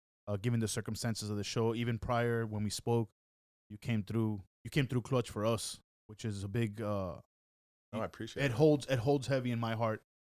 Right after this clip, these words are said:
Speaker 1: and I know D appreciates it as well. Uh, you heard Molly Takedown yesterday as well, so, um, thank you for that. Thank you for coming in today, making the time again, taking the time away from your family, sitting here with us and talking some shit, having some beers, and,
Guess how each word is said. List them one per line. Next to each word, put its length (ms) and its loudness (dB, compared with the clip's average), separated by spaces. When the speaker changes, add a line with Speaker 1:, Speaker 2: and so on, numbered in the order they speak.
Speaker 1:
and 100 -2
I 120 0
know 240 2
D 360 -2
appreciates 560 -2
it 80 -4
as 120 -6
well. 320 0
Uh, 600 0
you 160 0
heard 240 2
Molly 220 2
Takedown 380 -2
yesterday 340 0
as 140 0
well, 260 2
so, 340 -2
um, 460 -4
thank 160 -2
you 80 -4
for 120 -4
that. 200 2
Thank 160 -2
you 80 -2
for 80 -4
coming 220 -2
in 80 0
today, 240 -2
making 240 0
the 80 0
time 200 -2
again, 260 0
taking 200 -4
the 80 -6
time 140 -6
away 140 0
from 140 0
your 100 2
family, 340 2
sitting 300 0
here 120 2
with 140 2
us 180 0
and 100 -2
talking 280 -4
some 140 -6
shit, 340 -4
having 200 -4
some 140 -10
beers, 340 -2
and, 200 -4